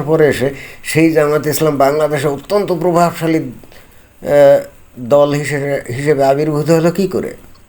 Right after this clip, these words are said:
খেয়াল করতে হবে, এই, আহ, জামায়াত ইসলামী উপরে উপরে যাই বলুক, তারা মনে মনে কিন্তু কেউই স্বাধীন বাংলাদেশের অস্তিত্বে বিশ্বাস করে না। তারা কিন্তু পাকিস্তানে বিশ্বাস করে। কেন করে জানেন?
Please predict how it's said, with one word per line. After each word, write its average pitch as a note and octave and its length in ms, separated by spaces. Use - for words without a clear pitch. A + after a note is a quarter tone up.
খেয়াল F#3+ 260
করতে F#3 260
হবে, C3 200
এই, F#3+ 520
আহ, D#3 300
জামায়াত D#3+ 380
ইসলামী C3+ 420
উপরে E3 280
উপরে F#3 240
যাই F#3 200
বলুক, C3+ 360
তারা D3+ 160
মনে C#3+ 300
মনে F3 240
কিন্তু F3 560
কেউই E3+ 300
স্বাধীন E3+ 320
বাংলাদেশের D#3+ 520
অস্তিত্বে C#3+ 560
বিশ্বাস C3+ 380
করে E3 260
না। D#2+ 100
তারা C3+ 180
কিন্তু F3 200
পাকিস্তানে E3 520
বিশ্বাস C3 360
করে। A2+ 160
কেন B2 260
করে E3+ 220
জানেন? E3 320